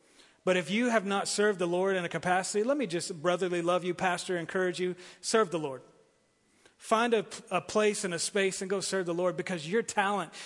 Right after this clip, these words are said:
is special and unique for somebody that needs to see the love and the grace of Jesus Christ. If you hold it and you don't give it and you don't sacrifice it, then the world is missing out on something that God has clearly gifted you to do.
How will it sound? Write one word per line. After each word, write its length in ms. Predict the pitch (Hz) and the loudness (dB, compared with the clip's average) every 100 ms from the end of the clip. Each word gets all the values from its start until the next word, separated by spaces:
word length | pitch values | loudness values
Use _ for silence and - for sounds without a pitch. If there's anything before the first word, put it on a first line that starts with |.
| - | -6
is 320 | 185 175 - | -4 -2 -4
special 640 | - - - 220 214 190 175 | -4 -4 4 4 4 0 -2
and 180 | 185 190 | -2 -4
unique 400 | 180 196 220 190 | -2 0 -2 -4
for 140 | 190 | -4
somebody 560 | - - 233 226 208 185 | -2 0 2 2 2 2
that 160 | 180 | 0
needs 300 | 185 208 - | 0 -2 -2
to 120 | 180 | -4
see 440 | 160 - 214 196 175 - - | -4 -2 -2 -2 -6 -12 -6
the 80 | 180 | 0
love 320 | 196 208 180 | 4 4 4
and 80 | 175 | -2
the 40 | |
grace 300 | 175 196 185 | 2 2 2
of 60 | 170 | -2
Jesus 320 | 143 170 160 | -6 -6 -6
Christ. 460 | - 165 139 - - _ _ _ _ _ _ _ _ _ _ _ | -2 -2 -2 -10 -14 _ _ _ _ _ _ _ _ _ _ _
If 220 | 196 165 | -2 0
you 160 | 214 208 | 0 -2
hold 400 | - 254 262 220 | 2 4 6 4
it 140 | 175 | 2
and 100 | 185 | 0
you 120 | 202 | 0
don't 240 | 233 226 180 | 0 0 -2
give 240 | 226 247 | 0 2
it 120 | 202 | 2
and 80 | 180 | 0
you 120 | 196 | -2
don't 180 | 226 208 | 0 0
sacrifice 680 | - 262 247 233 220 196 - | 0 2 2 0 2 2 0
it, 120 | 175 - - - | -4 -6 -14 -6
then 140 | 220 220 | 0 2
the 80 | 214 | 4
world 260 | 262 285 | 4 4
is 140 | 233 165 | 4 2
missing 340 | 240 - 226 | 0 0 2
out 160 | 226 233 | 4 4
on 80 | |
something 360 | 196 254 240 220 | 2 0 0 0
that 120 | 208 | 2
God 220 | 247 240 | 4 2
has 100 | 202 | 2
clearly 360 | - 285 262 214 | -2 2 4 4
gifted 360 | 226 233 208 180 | 2 0 -2 -2
you 120 | 196 | -2
to 60 | |
do. 280 | 165 220 147 | 0 0 0